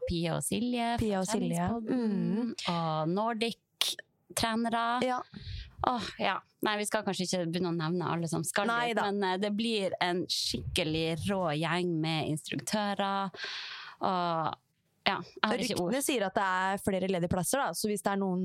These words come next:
Speaker 2: som er veldig
Speaker 1: Som er
Speaker 2: spontane
Speaker 1: veldig spontane, ja.
Speaker 2: her nå, så er det fremdeles mulighet for å sjekke opp og melde seg på, kaste seg rundt og bli med til Eilo.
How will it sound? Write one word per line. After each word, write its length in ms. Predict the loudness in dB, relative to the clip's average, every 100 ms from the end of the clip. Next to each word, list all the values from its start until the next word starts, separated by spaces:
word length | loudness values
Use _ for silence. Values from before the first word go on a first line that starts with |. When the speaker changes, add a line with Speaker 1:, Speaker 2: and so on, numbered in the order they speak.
| 0
Speaker 2:
som 160 | 0
er 80 | 0
veldig 540 | 0 0 0 -2 -2
Speaker 1:
Som 240 | -2 0 0
er 20 |
Speaker 2:
spontane 260 | 2 2 2
Speaker 1:
veldig 540 | 2 2 2 2 0
spontane, 240 | 0 0
ja. 120 | 0 0
Speaker 2:
her 160 | 0
nå, 160 | 0 0 0
så 220 | 0 0 2 2
er 60 | 2
det 180 | 0
fremdeles 420 | 0 0 0 0 0
mulighet 360 | 0 2 0
for 160 | 0 0
å 80 | 0 -4 -10 -8 -6 -6
sjekke 320 | -2 0 0 0
opp 80 |
og 160 | 2 2
melde 180 | 2 2
seg 140 | 0
på, 140 | 0 0
kaste 240 | 0 -2
seg 220 | 0 2 2
rundt 200 | 2 2
og 220 | 2 2
bli 120 | 2
med 140 | 2 2
til 80 | 2
Eilo. 400 | 2 2 0